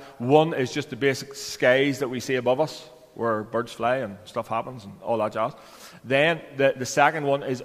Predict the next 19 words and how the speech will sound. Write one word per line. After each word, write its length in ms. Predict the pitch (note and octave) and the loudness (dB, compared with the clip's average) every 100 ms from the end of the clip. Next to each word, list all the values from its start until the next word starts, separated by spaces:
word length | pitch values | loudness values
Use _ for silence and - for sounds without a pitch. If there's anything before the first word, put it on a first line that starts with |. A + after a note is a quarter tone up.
| - | -4
the 120 | C3+ | 0
outer 280 | C#3 C#3 B2 | 2 2 2
galaxies 680 | C3 C3 C#3 D3 C3+ B2 | 4 4 2 -2 -4 -6
and, 200 | A#2+ G#2+ - | -8 -10 -10
and 300 | A2 A2 G#2+ - _ | -10 -10 -16 -20 _
stuff, 500 | - C3+ B2 - - | -4 -2 -2 -6 -6
planets 340 | B2+ B2 C3 | -2 0 -2
and 80 | C3 | -8
stuff 300 | A2 C3+ B2 | -4 -2 -2
that 100 | A2+ | -2
are 120 | A#2 | 0
out 100 | A#2+ | 0
there. 300 | A#2 A#2+ C3+ - - - - | 2 2 2 -4 -20 -20 -8
And 120 | B2+ | -4
then 120 | B2+ | -4
the 80 | A#2+ | -4
third 520 | A2 - D#3+ D#3 C#3 | -10 0 4 6 4
is 180 | A2+ G#2+ - - | 0 -6 -10 -10
here. 260 | C3 C3 G2+ | -4 -2 -4